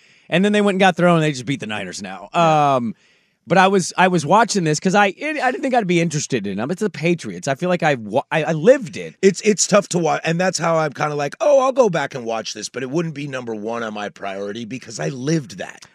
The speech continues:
Speaker 1: Well, my gambling co-host
Speaker 2: Mm.
Speaker 1: on Sundays, she's in Boston, so
Speaker 2: Okay.
Speaker 1: she's a, you know, a diehard
Speaker 2: Yeah, yeah.
Speaker 1: Boston, and she was ranting and raving. I was like, "You know what? I'll, I'll give it a, a tryout. I like Apple T V's
Speaker 2: Sure.
Speaker 1: products."
Speaker 2: Me too.
Speaker 1: I was
Speaker 2: I wanna start the World War Two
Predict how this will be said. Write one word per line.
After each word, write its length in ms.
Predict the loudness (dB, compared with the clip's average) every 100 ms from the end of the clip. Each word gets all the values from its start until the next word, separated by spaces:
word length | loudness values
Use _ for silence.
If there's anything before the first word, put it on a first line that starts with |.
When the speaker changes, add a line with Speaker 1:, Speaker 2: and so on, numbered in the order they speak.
| -2
Speaker 1:
Well, 160 | 0
my 160 | 2 2
gambling 460 | 2 0 2 0
co-host 500 | 2 2 4 4 2
Speaker 2:
Mm. 60 | -2
Speaker 1:
on 80 | -2
Sundays, 440 | 0 0 2 2
she's 340 | 0 -2 -2 -2
in 260 | -4 -2
Boston, 580 | 2 2 0 0 0 0
so 80 | -2
Speaker 2:
Okay. 80 | -2
Speaker 1:
she's 200 | -4 -6
a, 100 | -6 _ -10
you 140 | -6
know, 180 | -4 -4
a 60 | -6 _
diehard 440 | 0 2 2 4 4
Speaker 2:
Yeah, 120 | 4
yeah. 40 |
Speaker 1:
Boston, 480 | 4 4 2 -2 -6 -8 _ -6
and 160 | -4
she 140 | -2 -2
was 180 | 0
ranting 240 | 2 0 0
and 100 | 0
raving. 240 | 0 0
I 60 | -2
was 100 | -4
like, 140 | -8
"You 60 | -8
know 100 | -8
what? 80 | -8
I'll, 140 | -10 -10
I'll 100 | -6
give 160 | -6 -4
it 300 | -8 -12 -10
a, 60 | -10
a 40 | -10 -10
tryout. 480 | -2 -2 0 0 2
I 80 |
like 280 | 2 2 2
Apple 400 | 0 -2 -2 -6
T 220 | -4 -4 -4
V's 200 | -2 0
Speaker 2:
Sure. 140 | 2
Speaker 1:
products." 420 | 2 -2 -2 0
Speaker 2:
Me 60 | 0
too. 260 | 0 -6 -8 _ _ _ _
Speaker 1:
I 120 | 0
was 240 | 4 6 6
Speaker 2:
I 20 |
wanna 120 | 4
start 260 | -2 -4 -6
the 60 | -6
World 220 | -6 -4
War 140 | -6
Two 420 | -8 -10 -10 -12